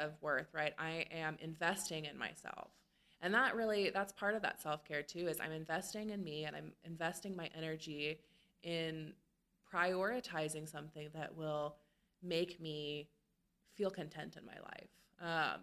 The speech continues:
and not saying that the job will, but how it fits into your life. Um, when we're thinking about, like, does this bring me joy? Uh, does this bring me contentment? Can I do the things that, um, I really value in my life, in my day?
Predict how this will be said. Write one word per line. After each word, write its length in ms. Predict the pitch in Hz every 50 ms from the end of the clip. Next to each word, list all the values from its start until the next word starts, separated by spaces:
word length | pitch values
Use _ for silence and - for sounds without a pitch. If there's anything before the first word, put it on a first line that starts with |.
| - -
and 40 |
not 200 | 185 208 208 208
saying 100 | - 214 202
that 100 | 185 -
the 80 | 165
job 320 | 156 - 196 202 208 196 175
will, 220 | 185 175 165 165 -
but 240 | 170 156 104 - - - - - - _ _ _
how 280 | - - 202 208 226 220
it 140 | - -
fits 320 | - - - 156 151 - -
into 280 | - 165 160 - -
your 140 | - 58 - 50
life. 320 | 50 50 50 - - - - - - _ _ _
Um, 420 | - 170 170 160 156 147 143 139 135 123 -
when 120 | 165 165
we're 120 | 165 170 170
thinking 340 | - 196 196 202 196 180
about, 280 | 170 165 156 139 - - - _ _ _
like, 140 | 156 139 - - _ _ _ _ _ _ _ _ _ -
does 180 | - 190 180 175
this 140 | 180 170 175
bring 180 | - 160 160
me 120 | 160 151 147
joy? 500 | 147 165 165 185 180 156 147 147 160 - - - - - - _ _ _ _ _ _ -
Uh, 240 | 156 160 156 147 143 147
does 200 | - 160 170 180
this 120 | 190 185
bring 180 | - 190 185 196
me 300 | 190 190 190 185 185 185 - _ _ _ _ -
contentment? 480 | 196 175 - 170 - - 151 143 - - -
Can 160 | - 165 156
I 140 | 156 156 156
do 180 | - 160 175
the 100 | 208 208
things 300 | 196 - 156 147 151 156
that, 300 | 165 151 147 127 - - _ _ _ _ _ _ _ _ _ _ 165 165 160
um, 220 | - - 64 60 62 65 - - _ _ -
I 80 | 165
really 280 | 170 165 160 151 156 156
value 380 | 151 147 139 139 135 135 127 117
in 60 | 127
my 120 | 139 131 -
life, 300 | 73 64 - - - 147
in 80 | 147
my 120 | 143 135 -
day? 360 | - 92 - - - -